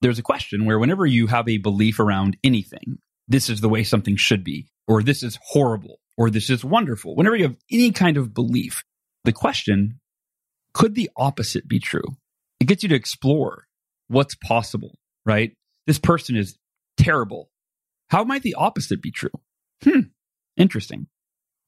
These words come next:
Like, we, we're quick to make up our mind about people and places and situations, but how might the opposite be true? So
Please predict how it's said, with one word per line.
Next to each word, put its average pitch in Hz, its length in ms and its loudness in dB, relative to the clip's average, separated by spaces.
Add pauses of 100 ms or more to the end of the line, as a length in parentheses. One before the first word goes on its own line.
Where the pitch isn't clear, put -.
Like, - 140 0
we, 113 220 2
we're 120 100 2
quick - 220 -2
to 117 80 2
make 113 180 2
up 110 80 -8
our 101 100 0
mind 101 460 -2 (320)
about 101 340 0
people 104 400 0
and 90 240 -4
places 104 460 -2
and 95 100 2
situations, 107 720 0 (640)
but - 100 0
how - 120 -2
might 240 200 2
the - 180 -6
opposite - 420 -2
be 85 80 -6
true? 85 320 -4 (480)
So 143 560 2